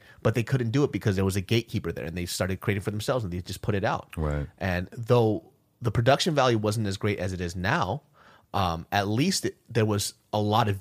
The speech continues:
Speaker 1: different things to see.
Speaker 2: Mm.
Speaker 1: Now it's hard to see a lot of different things.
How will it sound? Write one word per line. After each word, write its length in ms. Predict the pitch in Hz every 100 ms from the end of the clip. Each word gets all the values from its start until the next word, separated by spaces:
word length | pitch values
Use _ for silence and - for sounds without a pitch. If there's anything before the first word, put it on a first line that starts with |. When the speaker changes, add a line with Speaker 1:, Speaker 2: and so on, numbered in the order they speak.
| _
Speaker 1:
different 380 | 139 131 117 87
things 240 | 95 90
to 80 | -
see. 360 | - 92 92 - -
Speaker 2:
Mm. 300 | 92 85 73 -
Speaker 1:
Now 440 | 104 127 110 98 -
it's 180 | 104 -
hard 260 | - 120 101
to 40 |
see 180 | - 101
a 60 |
lot 180 | 92 85
of 80 | 85
different 280 | 90 90 80
things. 320 | 69 - -